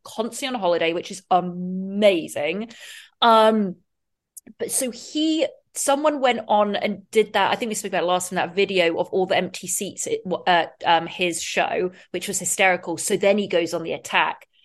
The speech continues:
like, firing off all of these stories of, like, "Oh, I'm at the Gramercy," which Countess de Lesseps has also played. Um, and it says "sold out," and he's, like, zooming in on "sold out," and, like, whatever.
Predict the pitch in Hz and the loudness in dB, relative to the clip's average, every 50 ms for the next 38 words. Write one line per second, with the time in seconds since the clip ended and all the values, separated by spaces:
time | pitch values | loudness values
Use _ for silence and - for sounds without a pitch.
0 | _ _ _ _ _ _ _ _ _ _ _ - _ _ _ _ - 233 247 233 | _ _ _ _ _ _ _ _ _ _ _ -20 _ _ _ _ 0 4 4 4
1 | 240 - - - 214 - - _ _ _ _ _ _ _ _ _ _ _ - 254 | 4 2 -8 -10 -12 -12 -12 _ _ _ _ _ _ _ _ _ _ _ 6 8
2 | 254 247 247 247 240 240 233 226 226 208 190 185 185 185 - - 226 220 226 233 | 10 10 10 10 10 8 8 6 6 6 6 6 6 4 0 0 2 4 4 4
3 | 220 220 - 220 202 185 - - - - 214 202 196 175 170 165 165 190 - 208 | 2 0 -2 -6 -4 -2 -2 -2 2 2 4 4 4 4 4 2 -4 -4 0 2
4 | 196 196 - 269 277 285 269 294 285 233 - 254 247 254 277 285 269 - - - | 2 2 6 6 6 6 4 2 -2 0 2 4 6 6 4 2 -2 -6 -4 -4
5 | 175 170 170 202 214 - - - - - _ _ _ _ _ _ _ _ _ _ | -4 -2 0 0 -2 -2 -2 -10 -14 -14 _ _ _ _ _ _ _ _ _ _
6 | _ _ _ _ _ _ _ _ _ - - 202 202 202 233 233 233 226 220 214 | _ _ _ _ _ _ _ _ _ -10 -6 -6 -6 -6 -6 -8 -6 -4 -4 -2
7 | 220 220 196 - - 196 180 190 180 - - 175 - - 170 180 226 - - _ | 0 0 0 0 -2 -10 -8 -8 -8 -8 -8 -8 -6 -4 -4 -4 -4 -6 -10 _
8 | _ _ _ _ _ _ - _ _ _ _ _ - 214 202 202 202 208 202 208 | _ _ _ _ _ _ -20 _ _ _ _ _ 4 6 8 8 8 8 6 4
9 | - - 220 220 214 - 214 214 - - 233 220 - - - - 202 202 196 196 | 2 0 2 2 2 2 0 0 2 0 -2 0 0 0 2 4 4 4 4 4
10 | 220 202 180 165 160 - 180 202 185 - 208 208 170 170 165 175 202 214 208 196 | 4 4 4 4 4 2 -2 -4 -4 -4 -4 -4 -4 -6 -4 0 0 2 2 2
11 | 196 196 190 190 180 175 170 175 165 - 175 175 170 - - 190 170 156 170 170 | 2 2 4 4 4 4 2 0 -4 -6 -6 -4 -4 -2 0 2 2 2 2 2
12 | 165 165 165 156 156 156 165 165 156 156 151 156 175 170 - - - - 220 - | 2 2 2 2 0 -4 -6 -6 -6 -6 -2 2 2 2 2 0 -2 -2 -2 -4
13 | 160 | -4